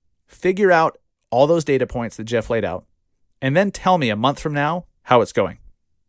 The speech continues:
Has your business increased or not? Has your productivity increased or not? Tell me. Just thirty days later, I wanna know. Wow. Great, great, great interview. One of my favorites for sure. So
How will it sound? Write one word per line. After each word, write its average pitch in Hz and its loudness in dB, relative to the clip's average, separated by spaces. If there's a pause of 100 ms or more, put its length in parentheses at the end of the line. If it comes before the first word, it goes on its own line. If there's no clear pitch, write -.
Has 113 -6
your 117 0
business 139 2
increased 127 -6
or 113 -8
not? 101 -6 (200)
Has 110 -6
your 107 -4
productivity 147 2
increased 123 -6
or 113 -8
not? 98 -4 (500)
Tell 226 2
me. 127 -4 (200)
Just 165 -2
thirty 165 -2
days 165 2
later, 117 0
I 127 -2
wanna 127 2
know. 98 -4 (1600)
Wow. 123 4 (520)
Great, 147 2
great, 135 -2
great 123 -4
interview. 117 -2
One 117 -2
of 113 -4
my 104 -4
favorites 104 -6
for 104 -12
sure. 98 -8
So 101 -6